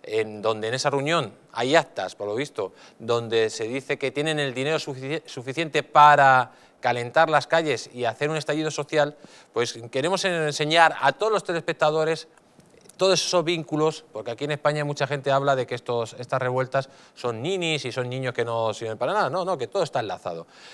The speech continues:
Eh, Meibor, vamos a, primero de todo, quiero que escuches a Toni Cantó, eh, en las Cortes Valencianas,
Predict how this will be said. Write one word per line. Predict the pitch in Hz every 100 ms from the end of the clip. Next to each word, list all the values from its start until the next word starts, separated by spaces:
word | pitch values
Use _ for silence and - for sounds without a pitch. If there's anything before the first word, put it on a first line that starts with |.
| - -
Eh, | - 139 139 139 139
Meibor, | 160 226 165
vamos | 147 240 269
a, | 247 202 165 143 135 127 127 131
primero | 151 226
de | 214
todo, | - 202 156 175 170 -
quiero | 147 165 160
que | 151
escuches | 135 - 170 - 151 156 - - - _
a | - 117
Toni | - 165 185
Cantó, | 151 135 131 175 147 165 175 - -
eh, | 101 107
en | 110 107
las | 101
Cortes | - 156 156 165 160 143
Valencianas, | 131 147 160 147 160 151 147 160 -